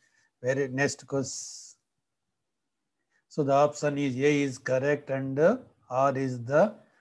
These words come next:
incorrect. So water has high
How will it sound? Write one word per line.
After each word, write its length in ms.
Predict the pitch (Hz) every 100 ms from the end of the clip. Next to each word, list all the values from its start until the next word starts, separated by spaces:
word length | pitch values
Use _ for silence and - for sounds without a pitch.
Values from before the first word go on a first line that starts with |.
| _ - 135
incorrect. 720 | 143 - 127 127 135 135 - 110 117 -
So 80 | 151 123
water 320 | 131 135 147 135 123
has 200 | 139 170 165 123
high 200 | 143